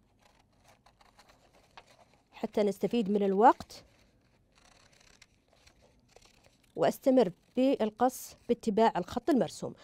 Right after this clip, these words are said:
بهذه الطريقة. بعدها أبدأ أثني، آه، الدائرة من المنتصف بهذه الطريقة.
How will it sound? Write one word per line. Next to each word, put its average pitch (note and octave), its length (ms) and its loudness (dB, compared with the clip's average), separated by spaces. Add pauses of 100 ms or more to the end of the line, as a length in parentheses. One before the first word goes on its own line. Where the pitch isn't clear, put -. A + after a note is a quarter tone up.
(640)
بهذه C4+ 180 8
الطريقة. - 400 -4
بعدها F4+ 500 10
أبدأ F4 540 10 (800)
أثني، E4+ 460 6 (540)
آه، A3 220 4
الدائرة D4 560 8
من C#4 180 8
المنتصف B3+ 800 4 (1120)
بهذه G#3 300 2
الطريقة. - 520 -6